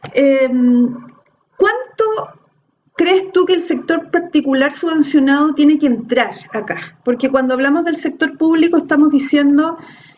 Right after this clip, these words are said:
que el sector particular subvencionado recibe platas del, del Estado, sin embargo, no está obligado a tener muchas de estas buenas prácticas de las que tú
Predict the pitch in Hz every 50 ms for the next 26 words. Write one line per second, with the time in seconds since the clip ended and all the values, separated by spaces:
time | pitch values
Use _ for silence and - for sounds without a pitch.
0 | _ _ - 277 269 269 294 247 226 277 277 - - - _ - 269 262 - 262
1 | 247 247 262 262 262 - 294 277 277 269 - 262 269 269 269 277 277 - - -
2 | 269 277 285 277 302 302 311 330 320 330 320 330 320 - - - - 269 330 330
3 | 339 339 - - 294 285 294 311 330 330 - 285 277 277 269 262 277 285 285 277
4 | 285 254 254 277 277 285 - 339 349 349 302 277 269 277 311 370 370 294 226 190
5 | 190 190 208 247 247 247 247 247 - - 269 247 247 254 247 254 262 302 285 -
6 | 302 262 - 277 277 - 285 269 269 277 269 277 277 - 262 269 269 - - -
7 | 294 277 285 285 277 277 269 247 240 240 247 240 - - 247 254 254 247